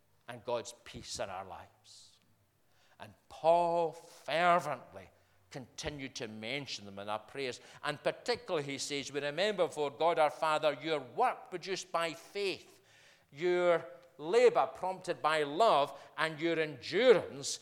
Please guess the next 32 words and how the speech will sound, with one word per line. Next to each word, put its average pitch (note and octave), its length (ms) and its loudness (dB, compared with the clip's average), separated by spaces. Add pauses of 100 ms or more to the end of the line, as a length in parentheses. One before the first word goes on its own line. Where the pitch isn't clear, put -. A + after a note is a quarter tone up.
(140)
inspired D#3+ 720 -2
by C#3+ 200 4
hope A3 520 4 (260)
in D#3+ 160 4
our D3+ 120 4
Lord C#3+ 420 4
Jesus C#3 380 -8
Christ." D#3 260 -4
Can D#4+ 140 -2
I F3+ 40 0
read D#3 200 -6
to D#3+ 100 -8
you C#3+ 40 -6
the C3+ 100 -10
same E3+ 260 -8
verses, B2+ 380 -2
but C3 140 -12
from C#3+ 140 -12
the C#3+ 80 -10
Good C#3 300 -12
News C#3+ 240 -6
Bible? G2 380 -6
"We B2 120 -4
always D3 320 2
thank C#3+ 320 -2
God D3 220 0
for D3 160 -4
all C#3+ 200 0
of C#3 100 -8
you," D3 80 -8
Paul D3 280 0
writes, D3+ 280 0